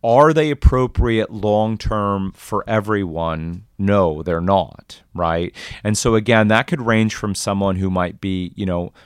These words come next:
ninety percent of their diet might be plant-based, probably to somewhere,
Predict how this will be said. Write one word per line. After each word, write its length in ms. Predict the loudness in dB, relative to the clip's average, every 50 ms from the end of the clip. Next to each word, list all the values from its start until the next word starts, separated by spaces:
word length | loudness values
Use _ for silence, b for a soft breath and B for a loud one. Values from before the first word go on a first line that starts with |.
| b b
ninety 500 | -4 0 2 4 4 4 4 4 2 2
percent 540 | 4 6 6 6 4 0 -2 0 -2 -2 -2
of 240 | -4 -6 -6 -6 -4
their 180 | -4 -4 -2
diet 400 | 0 0 0 2 0 0 -2 -4
might 240 | -6 -6 -6 -6 -8
be 140 | -8 -8 -8
plant-based, 920 | -8 -8 -6 -4 -4 -4 -6 -8 -8 -6 -6 -4 -4 -6 -8 -12 -16 -18 -20 B B B B B B
probably 680 | B 4 4 4 4 2 0 0 0 0 0 0 -2 -6 _
to 180 | -8 -4 -4 -4
somewhere, 720 | -4 -4 -4 -4 -2 -2 0 0 0 0 0 0 -2 -6